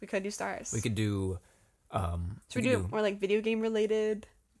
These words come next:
Speaker 2: We could
Speaker 1: thing?
Speaker 2: do, we could roll a dice, like a twenty-sided die. We could roll, and we could just, that could be the number we give it.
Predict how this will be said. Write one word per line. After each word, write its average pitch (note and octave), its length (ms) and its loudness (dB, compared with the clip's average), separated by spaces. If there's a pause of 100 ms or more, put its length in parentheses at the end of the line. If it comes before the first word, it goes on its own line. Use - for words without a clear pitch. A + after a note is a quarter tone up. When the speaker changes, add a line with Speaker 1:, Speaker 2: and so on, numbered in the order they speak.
(340)
Speaker 2:
We A#2 80 -8
could - 140 -4
Speaker 1:
thing? - 100 0
Speaker 2:
do, A2 500 0
we A#2+ 80 -2
could G#2+ 260 -2
roll A#2+ 260 4
a A2+ 40 4
dice, G2 560 0
like G2 140 -4
a F#2+ 60 -4
twenty-sided A2+ 600 0
die. G2 340 -2
We B2 100 -6
could G2+ 120 -4
roll, G#2 300 2
and G#2 180 0
we G2 60 0
could F#2 100 -2
just, F2+ 200 -4
that G2 180 6
could G2+ 120 -4
be G2+ 80 0
the F#2+ 80 0
number G2+ 260 2
we B2+ 80 0
give D3+ 180 0
it. - 140 -4